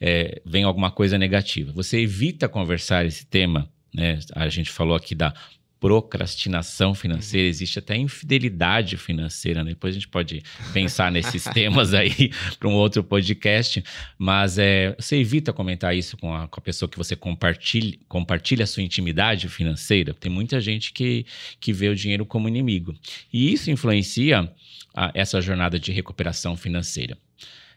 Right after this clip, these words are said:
Speaker 1: É, um exemplo, eu posso tanto chamar de dívida, como eu posso falar que eu rece-, que eu estou... é, devolvendo um crédito que eu recebi,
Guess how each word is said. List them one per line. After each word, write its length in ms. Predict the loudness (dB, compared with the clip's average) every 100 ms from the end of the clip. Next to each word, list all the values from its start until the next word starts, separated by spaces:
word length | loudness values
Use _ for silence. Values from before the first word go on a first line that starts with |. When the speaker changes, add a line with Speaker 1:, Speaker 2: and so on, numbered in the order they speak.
| -4
Speaker 1:
É, 560 | 0 2 0 -2 -6 -12 _ _ -2
um 100 | 0
exemplo, 420 | 0 -2 -4 -18 -10
eu 80 | -8
posso 380 | -2 -2 -4 -6
tanto 240 | -6 -4
chamar 480 | -2 0 0 -2 -4
de 180 | -6 -6
dívida, 540 | -4 -4 -4 -2 -2 -4 -20 -20 _ _ -20 -20 _
como 200 | -2 0
eu 60 | 0
posso 260 | -4 -6
falar 360 | -6 -4 -4 -6
que 100 | -6 -6
eu 40 |
rece-, 220 | -6 -8
que 160 | -10 -6
eu 140 | -4
estou... 560 | -6 -10 -6 -4 -4 -8 -12
é, 440 | -6 -4 -4 -6 -10 _ _ _ -10
devolvendo 760 | 0 0 0 -4 -2 -2 -2
um 80 | -6
crédito 680 | -4 2 4 4 2 0 -2
que 120 | 0
eu 60 | 0
recebi, 580 | 0 0 2 2 0